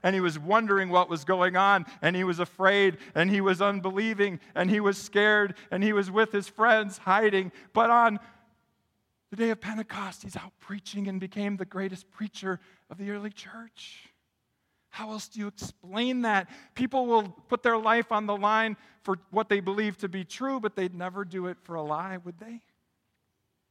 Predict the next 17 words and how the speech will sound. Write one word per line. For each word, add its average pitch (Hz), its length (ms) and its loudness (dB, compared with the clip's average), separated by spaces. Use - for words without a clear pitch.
First 156 300 -8
thing 147 180 -10
is 135 240 -12
Easter 151 280 -12
faith 139 300 -10
changes 131 460 -14
lives. 147 520 -6
Peter's 156 320 -8
life 147 200 -2
was - 120 -16
completely 196 560 -10
changed. 151 480 -12
So 147 80 -20
let 165 100 -14
me 180 140 -12
ask 165 320 -12
you, 220 180 -14